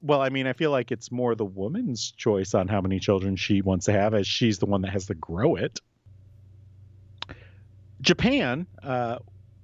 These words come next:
is believed to have peaked in twenty seventeen with a population of one hundred and twenty-eight million people.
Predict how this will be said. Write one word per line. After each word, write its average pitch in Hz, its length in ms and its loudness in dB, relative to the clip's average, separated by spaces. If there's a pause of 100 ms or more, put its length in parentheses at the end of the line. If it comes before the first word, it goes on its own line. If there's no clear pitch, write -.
(160)
is 131 220 2
believed 139 360 0
to 151 80 2
have 120 220 -2
peaked - 420 -2
in 135 120 2
twenty 151 260 0
seventeen 151 580 -2
with 156 120 -4
a 139 40 -10
population 131 520 0
of 110 60 -2
one 120 180 0
hundred 131 260 0
and 104 120 -2
twenty-eight 143 580 0
million 127 460 2
people. 147 460 2